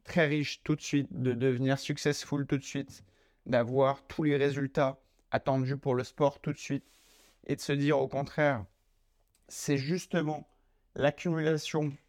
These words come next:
de ces petites tâches au quotidien qui, qui produiront à terme le résultat attendu. À mon sens, c'est ça la régularité. C'est beaucoup plus important que ce qu'on peut croire,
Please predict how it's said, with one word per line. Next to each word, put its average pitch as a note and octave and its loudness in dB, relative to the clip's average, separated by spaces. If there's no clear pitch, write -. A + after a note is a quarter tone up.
de B2+ 0
ces - -2
petites - -4
tâches C#3 2
au B2+ 0
quotidien C3 -2
qui, D3 0
qui - -2
produiront D#3+ 2
à C3+ 4
terme C3+ 0
le C3+ 0
résultat C3+ 2
attendu. B2+ -2
À C#3+ 2
mon D#3 0
sens, F#3+ -2
c'est D3+ -2
ça E3 2
la C#3 4
régularité. B2 0
C'est C3 -2
beaucoup D3 0
plus F3+ 0
important D#3+ 0
que A#2 0
ce - -10
qu'on A#2 -2
peut A2+ -4
croire, F3+ 0